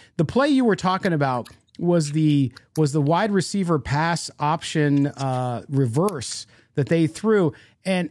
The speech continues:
and I forgot who it was, uh, but somebody on Twitter said something to the effect of, "Yeah, oh, I know, it was my good friend Kelly Kreiner, who said, 'Yeah, your offensive line is getting destroyed, and you decide to run a sm-, a, a, a slow-moving, developing play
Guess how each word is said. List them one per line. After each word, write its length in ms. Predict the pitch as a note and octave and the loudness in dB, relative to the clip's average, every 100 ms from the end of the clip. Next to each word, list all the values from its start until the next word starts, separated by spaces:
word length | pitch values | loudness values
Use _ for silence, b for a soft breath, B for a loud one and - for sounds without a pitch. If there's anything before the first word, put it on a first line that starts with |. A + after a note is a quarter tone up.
| - | -2
and 120 | F3+ | -2
I 80 | F#3 | 0
forgot 420 | - G3 A3 B3+ | 0 0 2 4
who 200 | A#3+ A3+ | 4 2
it 60 | F3+ | 2
was, 500 | F#3+ F#3+ F#3 E3+ D#3 | 2 2 2 0 -4
uh, 260 | D#3 C#3+ C3+ | -4 -2 -2
but 260 | D3 D#3+ | -2 -2
somebody 600 | - A#3 C4 B3 G3+ F3+ | -2 -4 0 2 2 0
on 220 | - D#3+ C#3+ | 0 -2 -2
Twitter 360 | - G#3 F#3 | 0 0 0
said 300 | D3+ F3+ D#3 | 0 -2 -2
something 280 | F#3+ F#3+ F#3 | -2 0 0
to 100 | F3 | 0
the 120 | E3 | 2
effect 400 | D#3 - E3+ E3 | 2 2 0 2
of, 160 | D#3+ C#3 B B B | 0 -2 B B B
"Yeah, 280 | F3 A3 F3 | 2 2 0
oh, 160 | A3+ G3 | 0 2
I 100 | F3+ | 2
know, 140 | G#3 | 2
it 40 | |
was 120 | D#3 C#3 | 2 2
my 100 | C#3+ | 0
good 160 | D3+ | 0
friend 160 | D#3 C3 | 0 2
Kelly 220 | D3 C#3 | 2 2
Kreiner, 280 | D3 C3+ A2+ | 0 2 2
who 120 | D3+ | 2
said, 260 | - D#3 C3 B B | 0 -2 -4 B B
'Yeah, 220 | F#3 G#3 | 0 2
your 180 | F#3 F#3 | 2 2
offensive 500 | F#3+ G3 C4+ B3 A#3 | 0 0 -2 -2 -2
line 260 | G3 G3 G#3 | 0 2 2
is 120 | D3 | 2
getting 300 | E3+ E3+ D3 | 2 2 2
destroyed, 600 | C#3 - - F#3+ F#3 D3+ | -2 -4 -2 0 2 4
and 80 | D3 | 2
you 40 | |
decide 420 | E3+ F3+ F#3 F3 D#3 | 2 0 -2 -2 0
to 100 | D3 | 2
run 180 | D#3+ | 2
a 60 | C#3 | 2
sm-, 220 | - D3+ | -2 -8
a, 220 | - C#3 - | -4 -4 -2
a, 140 | C3+ B2+ | -2 -2
a 60 | |
slow-moving, 880 | - D3+ E3+ F#3+ F#3 E3+ E3+ D#3+ D3 | -4 0 2 4 4 4 4 2 2
developing 540 | C#3 C3+ D3+ D#3 D3+ B2 | 2 2 2 2 0 0
play 500 | - E3+ D#3 C#3 | 0 2 4 2